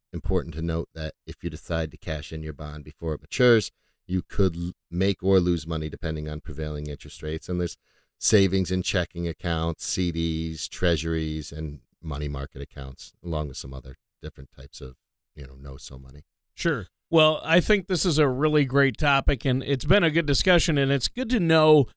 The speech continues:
Speaker 2: how our assets need to be allocated and what's good and what's bad. And I imagine this is something that you help your clients with. When you sit down with them, you figure out how much hope-so money they have or money at risk and how much no-so money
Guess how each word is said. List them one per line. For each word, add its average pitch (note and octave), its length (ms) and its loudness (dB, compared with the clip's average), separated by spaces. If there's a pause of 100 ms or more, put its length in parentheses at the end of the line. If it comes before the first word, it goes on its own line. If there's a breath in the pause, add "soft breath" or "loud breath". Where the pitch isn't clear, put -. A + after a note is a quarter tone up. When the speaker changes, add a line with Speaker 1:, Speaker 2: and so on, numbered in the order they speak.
(340)
Speaker 2:
how E3+ 400 2
our D#3 200 6
assets C3 580 2
need C3 260 4
to C3 60 2
be A#2+ 200 2
allocated A#2 840 -2 (320 soft breath)
and C#3 520 4
what's C#3 480 0
good C#3+ 420 6
and G#2 180 0
what's C#3+ 240 4
bad. C3 380 6
And C#3 140 0
I C#3 80 2
imagine D3+ 460 2
this D#3 180 2
is D#3 100 2
something C#3+ 420 2
that A#2+ 120 2
you C3 240 6
help C3 200 4
your A#2 140 2
clients A2 500 -2
with. A#2 260 0 (340)
When C#3+ 160 2
you D#3+ 100 6
sit C#3+ 260 4
down D3 460 2
with B2+ 200 0
them, B2 240 2
you C3 120 2
figure B2+ 400 -2
out A#2 200 4
how C#3 200 2
much C3 340 2 (580)
hope-so D#3 640 4
money C3 260 2
they A2+ 220 4
have A2+ 340 2
or A#2 80 2
money B2 300 2
at F2+ 100 0
risk B2+ 400 4
and A#2 120 0
how C#3 120 2
much B2+ 240 -2
no-so C3+ 600 4
money A2+ 440 2